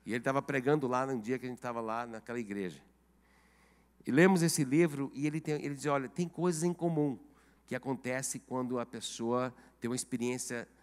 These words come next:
com Deus e volta." E ele, uma delas é que Deus faz a pergunta,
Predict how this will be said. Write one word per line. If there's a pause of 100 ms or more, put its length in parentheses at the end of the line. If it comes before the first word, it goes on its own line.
(200)
com
Deus
e
volta." (1200)
E
ele,
uma
delas
é
que (640)
Deus
faz
a
pergunta,